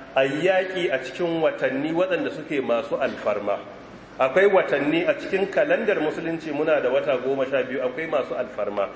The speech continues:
So waɗanda suke masu alfarma ɗin nan, Allah Ta'ala ya hana a yaƙi a cikinsu. Sai maƙiya sahabbai da Annabi sallallahu alaihi wasallam suka shirya cewa, "To tunda ba sa yaƙi, mu bari sai wannan lokacin ya zo, kawai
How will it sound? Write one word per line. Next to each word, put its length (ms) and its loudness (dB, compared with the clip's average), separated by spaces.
So 200 2
waɗanda 340 2
suke 300 -2
masu 400 2
alfarma 720 2
ɗin 200 0
nan, 180 2
Allah 340 4
Ta'ala 400 2
ya 280 2
hana 280 0
a 60 2
yaƙi 480 0
a 60 -4
cikinsu. 500 -8
Sai 260 2
maƙiya 560 2
sahabbai 640 0
da 160 2
Annabi 300 -2
sallallahu 160 -4
alaihi 80 -4
wasallam 180 -4
suka 200 -4
shirya 280 -4
cewa, 220 0
"To 80 -6
tunda 280 -2
ba 220 0
sa 60 0
yaƙi, 480 0
mu 140 0
bari 320 0
sai 180 0
wannan 420 2
lokacin 500 0
ya 260 4
zo, 280 0
kawai 260 2